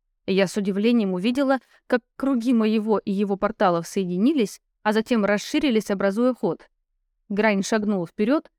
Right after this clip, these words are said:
и оказался рядом со мной в гроте. «Что значит творить мир?» — отрывисто заговорил он. «Ири, ладно, она в этом ничего не соображает, но ты... Почему ты сразу меня не позвала?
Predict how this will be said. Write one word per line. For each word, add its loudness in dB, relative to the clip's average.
и -4
оказался 0
рядом 2
со -4
мной 0
в -6
гроте. -6
«Что 0
значит -2
творить 0
мир?» — 0
отрывисто -2
заговорил 0
он. -4
«Ири, 0
ладно, 2
она 0
в -2
этом 0
ничего 0
не 0
соображает, 0
но 0
ты... 0
Почему 0
ты 0
сразу 2
меня 0
не -2
позвала? -2